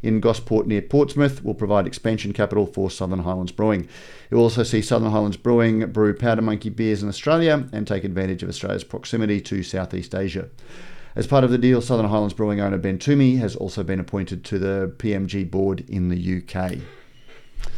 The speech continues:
As I said in the, uh, in, in my intro to the podcast I did with, uh, Ben Toomey, I certainly didn't have, you know, in industry consolidation. I certainly didn't see, uh,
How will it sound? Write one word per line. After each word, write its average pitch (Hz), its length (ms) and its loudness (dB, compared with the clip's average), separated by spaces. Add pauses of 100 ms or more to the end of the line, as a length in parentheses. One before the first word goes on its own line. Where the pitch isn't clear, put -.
(500)
As 127 160 4
I 135 100 8
said 139 200 4
in 139 160 6
the, 135 180 6
uh, 127 120 6
in, 131 140 4
in 123 160 4
my 123 120 6
intro 135 340 4
to 131 120 2
the 117 60 2
podcast 131 520 2
I 123 60 4
did 123 160 4
with, 120 240 2
uh, 123 180 6
Ben 123 240 4
Toomey, 131 500 6 (240)
I 120 100 4
certainly 135 420 4
didn't 120 240 4
have, 120 240 6
you 120 60 6
know, 120 140 4
in 117 400 0
industry 135 320 4
consolidation. 135 960 4
I 107 220 0
certainly 131 420 2
didn't 120 360 2
see, 117 540 4
uh, 117 300 6